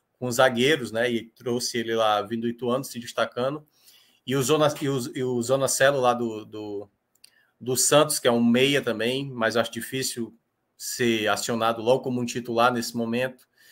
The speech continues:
Tem a questão da ideia de fazer linha de três ou fazer linha de quatro, porque se no clássico da quarta-feira passada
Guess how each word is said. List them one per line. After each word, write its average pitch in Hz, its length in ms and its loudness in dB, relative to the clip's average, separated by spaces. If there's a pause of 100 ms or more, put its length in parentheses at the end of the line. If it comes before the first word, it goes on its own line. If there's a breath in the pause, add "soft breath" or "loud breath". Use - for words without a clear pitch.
(460 soft breath)
Tem 180 140 10
a 190 100 12
questão 165 600 2
da 160 220 8
ideia 170 500 6
de 127 460 -6
fazer 165 640 4
linha 190 140 0
de 165 140 -4
três 196 480 2
ou 175 60 2
fazer 160 320 0
linha 160 180 -6
de 147 100 -14
quatro, 131 340 0
porque 160 420 -2
se - 180 -2
no 233 180 -6
clássico 143 320 2
da 139 120 0
quarta-feira 185 500 0
passada 110 680 0